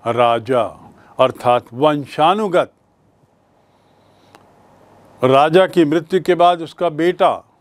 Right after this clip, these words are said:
उसकी मृत्यु के बाद उसका बेटा, ऐसी वंश दर वंश एक परिवार का व्यक्ति वहाँ का राजा होता है।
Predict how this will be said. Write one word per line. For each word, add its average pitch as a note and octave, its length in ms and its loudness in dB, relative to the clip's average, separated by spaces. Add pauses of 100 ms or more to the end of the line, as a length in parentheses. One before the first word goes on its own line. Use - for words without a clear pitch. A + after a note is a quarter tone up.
(460)
उसकी D#3+ 320 -2
मृत्यु E3+ 320 -4
के F3 100 -2
बाद E3 280 2
उसका D#3 260 -4
बेटा, D3+ 540 0 (320)
ऐसी D3+ 320 0
वंश F3 440 -2
दर D3+ 220 -4
वंश D3 340 -4 (800)
एक G#3 380 2
परिवार C#3+ 400 0
का C#3 140 -8
व्यक्ति C3+ 380 -10
वहाँ A#2+ 220 -10
का B2 140 -4
राजा A#2+ 420 0
होता F#2+ 400 -8
है। - 120 -20